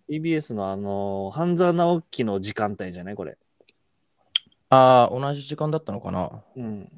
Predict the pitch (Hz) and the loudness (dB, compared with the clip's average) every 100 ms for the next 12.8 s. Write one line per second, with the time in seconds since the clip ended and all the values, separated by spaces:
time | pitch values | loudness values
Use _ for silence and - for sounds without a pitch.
0 | - - - 220 233 233 208 117 120 131 | -20 -8 -2 2 2 4 4 2 4 2
1 | 131 135 131 - 135 107 92 110 120 117 | 4 2 2 4 4 4 0 -4 2 2
2 | 104 92 - _ 151 110 101 98 101 76 | 2 -4 -10 _ -10 -6 -4 -4 -6 -6
3 | 104 127 147 _ _ _ _ _ _ _ | -10 -12 -14 _ _ _ _ _ _ _
4 | _ _ - - 131 78 50 67 57 - | _ _ -10 -2 0 0 -6 -10 -10 -14
5 | _ _ _ _ _ _ _ - 202 120 | _ _ _ _ _ _ _ 0 4 4
6 | 104 123 160 - 170 165 - _ _ _ | 4 0 -2 -4 -2 -2 -4 _ _ _
7 | - 240 311 330 139 101 90 104 104 104 | -4 2 2 2 0 0 2 2 0 0
8 | - - 117 113 107 101 113 156 - 90 | -6 -8 -4 -2 -2 -2 -2 -2 -2 -4
9 | 90 92 - _ _ _ _ _ _ _ | -4 -6 -10 _ _ _ _ _ _ _
10 | - 147 131 160 180 180 180 - _ - | 2 4 6 6 6 4 4 -2 _ -20
11 | - _ _ _ _ 117 104 202 214 147 | -20 _ _ _ _ -2 2 4 4 4
12 | 123 - 131 120 127 110 92 | 2 0 0 2 2 0 -2